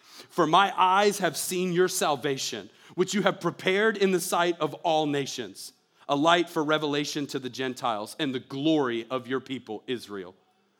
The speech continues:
The child's father and mother marveled at what was said about him. Then Simeon blessed them and said to Mary, his mother, "This child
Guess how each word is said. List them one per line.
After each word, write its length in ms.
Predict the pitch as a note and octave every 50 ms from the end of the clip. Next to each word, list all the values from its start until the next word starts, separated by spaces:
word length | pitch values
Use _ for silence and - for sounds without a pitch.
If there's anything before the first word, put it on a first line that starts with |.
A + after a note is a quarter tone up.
| _ _ _ _ _ _ _
The 80 | -
child's 320 | B2 - D#3+ D3 C#3+ C3+ -
father 400 | - D#3+ D3 D3 D3 D#3 D3+ C#3
and 100 | C#3+ C#3+
mother 220 | C#3+ C#3 C3+ C3 B2
marveled 560 | B2+ C3+ C#3 C#3 C3+ C3 C3 A#2+ B2 A#2 A2+
at 120 | B2 A#2
what 120 | A#2 A#2 A#2
was 120 | A#2 -
said 240 | - - B2+ A#2 A2+
about 280 | A2 G#2+ G#2 G2+ -
him. 160 | - G#2+ F#2 - _ _ _ _ _ _ _ - C3
Then 160 | C#3+ F3+ F#3
Simeon 440 | D#3 - - F3 F3 F3 E3 D3 C3+
blessed 380 | C3 B2+ D3 D#3 D#3+ D#3 - -
them 120 | C#3+ B2+
and 100 | B2+ B2+
said 220 | - - D3+ C#3 C#3
to 60 | C3+
Mary, 340 | B2+ C3+ C#3+ C#3 C3+ C3 B2
his 220 | A2+ C3+ C3 A2
mother, 260 | B2+ B2+ C3 B2 A#2+ A2
"This 220 | A#2 D3 D3+ -
child 540 | - - - D#3+ C3+ A#2+ A#2+ A2+ A2 G#2